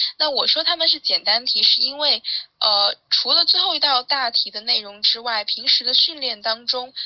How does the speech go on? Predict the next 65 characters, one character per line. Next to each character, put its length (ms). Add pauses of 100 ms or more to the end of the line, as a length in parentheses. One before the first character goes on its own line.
(120)
都 140
会 120
覆 220
盖 220
到 320 (180)
这 100
些 160
基 160
本 160
的 80
内 200
容， 180 (240)
甚 180
至 60
是 80
大 80
家 100
反 200
反 160
复 140
复 100
可 120
能 140
练 180
习 160
了 100
已 60
经 160
不 80
知 80
道 100
多 160
少 240
次 280
了， 220 (260)
所 140
以 20
大 120
家 120
一 80
定 100
要 80
细 160
心 180
去 180
完 220
成。 340
如 120
果 120
时 180
间 260
允 240
许 260
的 140
话， 260 (240)
在 120
你 100
开 200
始 160
攻 180
克 160
难 180
题 160
之 180
前， 360